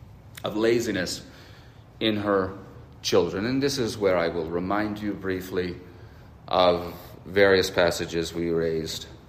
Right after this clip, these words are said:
on hard work from Proverbs and avoiding laziness. Uh, Proverbs six, nine through eleven first. "How long will you lie down, O sluggard? When will you arise from your sleep? A little sleep, a little slumber,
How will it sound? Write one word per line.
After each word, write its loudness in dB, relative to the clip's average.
on -4
hard -2
work -6
from -8
Proverbs -6
and -4
avoiding -2
laziness. -4
Uh, -2
Proverbs 2
six, -4
nine 0
through -2
eleven -2
first. -4
"How 4
long 6
will 2
you -2
lie 0
down, 4
O 0
sluggard? 0
When 0
will 0
you -2
arise 2
from -6
your -4
sleep? -4
A -6
little -4
sleep, -4
a -8
little -4
slumber, 0